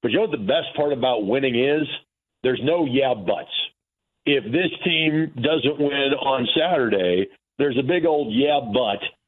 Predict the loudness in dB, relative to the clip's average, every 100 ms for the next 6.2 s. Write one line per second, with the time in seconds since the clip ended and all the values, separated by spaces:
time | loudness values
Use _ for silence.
0 | _ -2 0 0 0 2 2 2 0 0
1 | -2 -2 -8 _ _ _ _ -2 0 0
2 | 0 0 0 0 0 0 -2 -6 -8 _
3 | _ _ -2 0 2 0 0 0 2 2
4 | 2 0 0 2 2 0 0 2 2 0
5 | 0 0 -2 -2 0 2 2 0 -2 0
6 | 2 0